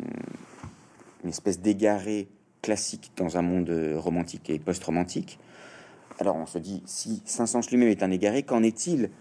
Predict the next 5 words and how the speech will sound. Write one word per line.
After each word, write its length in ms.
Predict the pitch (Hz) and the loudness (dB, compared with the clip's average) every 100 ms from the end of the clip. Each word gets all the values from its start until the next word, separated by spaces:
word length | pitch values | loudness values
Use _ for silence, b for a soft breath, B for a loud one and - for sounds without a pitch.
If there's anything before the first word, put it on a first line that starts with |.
| B - - | B -18 -14
de, 540 | 87 107 104 101 - - | -2 2 4 4 2 0
euh, 760 | 78 76 64 57 62 62 64 - | 0 2 0 -2 -4 -6 -6 -6
Reynaldo 440 | 95 90 82 90 | -2 -2 2 4
Hahn, 300 | 104 120 107 - B B B - | 6 6 2 0 B B B -6
euh, 120 | 82 | -4